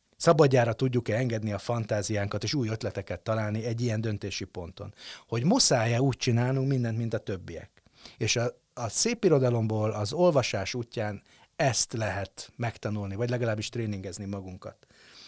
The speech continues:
Ezt a készséget ugyanis meg lehet tanulni. Ha sokat olvasunk, és ránk van bízva, hogyan olvasunk, akkor ez fejleszthető. És ez nem kell írónak lennünk, vagy irodalommal foglalkozó embernek,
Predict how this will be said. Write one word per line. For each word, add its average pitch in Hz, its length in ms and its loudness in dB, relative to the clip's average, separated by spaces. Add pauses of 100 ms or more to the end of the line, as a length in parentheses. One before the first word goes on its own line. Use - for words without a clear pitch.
(100)
Ezt - 180 -2
a - 60 2
készséget 135 560 4
ugyanis 117 260 -2
meg 110 200 -2
lehet 98 240 -4
tanulni. 90 360 -8
Ha 101 60 -6
sokat 139 380 2
olvasunk, 147 560 4
és 120 140 -2
ránk 165 260 4
van 110 160 -2
bízva, 113 440 -2 (280)
hogyan 165 360 8
olvasunk, 127 460 2
akkor 123 240 0
ez 110 120 -2
fejleszthető. 92 800 -8 (480)
És 120 160 2
ez 156 140 6
nem 226 180 6
kell 131 480 6
írónak 135 520 4
lennünk, 117 400 0
vagy 110 120 -4
irodalommal 120 500 2
foglalkozó 110 540 -6
embernek, 139 500 -2